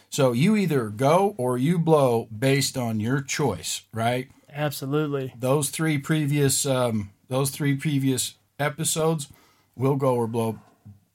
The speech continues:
Speaker 1: based on how you choose to have your attitude. Do you choose to, you know, be different? And, and do you choose to do whatever you gotta do to build your self-worth and your confidence and, and decide?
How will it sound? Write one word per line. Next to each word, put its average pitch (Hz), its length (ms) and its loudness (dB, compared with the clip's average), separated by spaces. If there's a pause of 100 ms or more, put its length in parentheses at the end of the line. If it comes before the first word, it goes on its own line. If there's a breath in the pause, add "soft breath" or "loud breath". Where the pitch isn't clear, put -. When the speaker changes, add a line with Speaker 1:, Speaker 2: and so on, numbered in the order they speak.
(100)
Speaker 1:
based 143 280 -2
on 117 180 -2
how 131 120 -2
you 120 220 -4
choose 120 500 0
to 117 380 -4
have 143 240 2
your 143 160 0
attitude. 117 640 -4 (180)
Do 135 80 -4
you 147 180 -2
choose 143 400 -2
to, 127 200 -4 (440)
you 131 120 0
know, 123 100 -2
be 135 200 2
different? 117 500 -4 (480 soft breath)
And, 117 420 0
and 113 200 -4
do 143 60 -4
you 185 140 -2
choose 190 360 -2
to 139 260 -2 (120)
do 160 120 0
whatever 165 240 2
you 151 80 -8
gotta 160 200 0
do 151 280 0
to 117 100 -4
build 135 380 -2
your 135 100 -2
self-worth 143 640 -2
and 123 80 -6
your 117 100 -6
confidence 135 640 -2
and, 113 240 -4
and 117 160 -2
decide? 170 580 -2